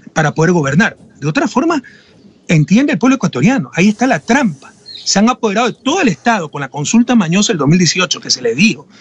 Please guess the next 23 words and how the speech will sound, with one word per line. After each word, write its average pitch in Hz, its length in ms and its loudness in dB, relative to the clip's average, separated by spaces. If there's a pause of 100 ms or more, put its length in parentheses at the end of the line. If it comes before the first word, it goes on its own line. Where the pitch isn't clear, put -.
(120)
que - 80 0
era 156 80 4
un 156 80 2
golpe 165 280 2
de 151 40 2
Estado. 147 380 -4 (320)
Pusieron 277 400 2
a 269 40 0
los 254 140 -2
peores, 208 640 -4
con 151 140 -10
tal 190 140 -2
de 208 100 -2
que 208 80 -2
Odia 220 200 2
Correa 185 280 -4
y 220 80 -2
protejan 180 580 0 (240)
los 156 160 2
intereses 160 560 0 (240)
de 156 100 -2
estos 175 200 0
sinvergüenzas, 190 580 2